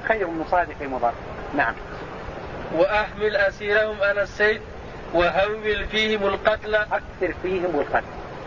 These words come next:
Speaker 1: وذلك فيه تأديب لل-، للعامة أو تأديب للجميع. نعم.
Speaker 2: وحرقهم بالنار،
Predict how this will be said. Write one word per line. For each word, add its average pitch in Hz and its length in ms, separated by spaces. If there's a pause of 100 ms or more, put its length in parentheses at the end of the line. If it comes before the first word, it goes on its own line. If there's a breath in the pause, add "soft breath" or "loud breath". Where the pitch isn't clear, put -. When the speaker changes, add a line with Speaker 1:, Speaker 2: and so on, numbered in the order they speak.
(540)
Speaker 1:
وذلك 160 580
فيه 156 300
تأديب 196 580 (520)
لل-، 160 420 (160)
للعامة 170 1080 (360)
أو 165 120
تأديب 175 480
للجميع. 139 600 (2500)
نعم. 127 200 (200)
Speaker 2:
وحرقهم 208 760
بالنار، 202 540